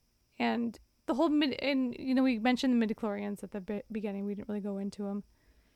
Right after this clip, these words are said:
Um, Qui-Gon tests, he takes some of Anakin's blood so he can test,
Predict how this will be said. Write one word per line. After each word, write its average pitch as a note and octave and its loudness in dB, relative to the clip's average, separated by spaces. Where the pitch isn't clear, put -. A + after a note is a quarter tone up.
Um, G3+ -6
Qui-Gon C4 8
tests, - -4
he B3 -2
takes C4+ 2
some B3+ 4
of A#3 2
Anakin's B3 2
blood G#3 -2
so A#3 -2
he A#3 2
can G#3+ -4
test, - -4